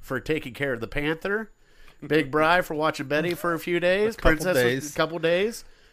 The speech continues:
Speaker 1: All right. I gotta
Speaker 2: Yeah.
Speaker 1: also thank the Twin Trio plus one. So, Junior, Megan, uh, now I'm Peyton, Harper, Joe, Tanya, Kellen,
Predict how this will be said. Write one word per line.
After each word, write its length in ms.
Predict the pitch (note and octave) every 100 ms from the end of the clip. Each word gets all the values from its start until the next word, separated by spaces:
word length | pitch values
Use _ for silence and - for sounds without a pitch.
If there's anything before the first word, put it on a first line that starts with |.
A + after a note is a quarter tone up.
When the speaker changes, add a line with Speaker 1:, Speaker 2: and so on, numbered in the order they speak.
| -
Speaker 1:
All 80 | C3+
right. 300 | C#3+ D#3+ F3+ -
I 100 | D#3
gotta 220 | D#3 D#3
Speaker 2:
Yeah. 60 | D#3
Speaker 1:
also 360 | F3+ F3+ F#3
thank 360 | E3 F3+ E3+ -
the 380 | C3 D3 C#3 C#3 - _ _ _ -
Twin 560 | - F3+ A#3 B3 A3 -
Trio 560 | - F#3 G3+ G3 G3 G3+
plus 520 | - B2+ C3 F3 -
one. 420 | C#3+ B2+ D#2+ - - -
So, 600 | - C3 B2 A2+ A2 - A2
Junior, 640 | A2 E3 G3+ G#3 G#3 G3+ - _ _ _ _ -
Megan, 540 | C#3 C#3 G2 E2+ F#2 - _ _ _ _ - - -
uh, 540 | B2 A#2+ A2+ A2 G#2+ G#2 G2
now 160 | A#2 A#2+
I'm 160 | A2
Peyton, 520 | - E3+ G3+ F#3+ F#3+ F#3+ -
Harper, 580 | C3 B2+ B2 A#2+ B2 - _ - G#2
Joe, 600 | A2 D3 E3 F3+ F#3 D#3 -
Tanya, 600 | D3+ C#3+ C#3 D3 D3 D#3+ - _ - - - - _
Kellen, 580 | - D3+ D#3+ F3+ F#3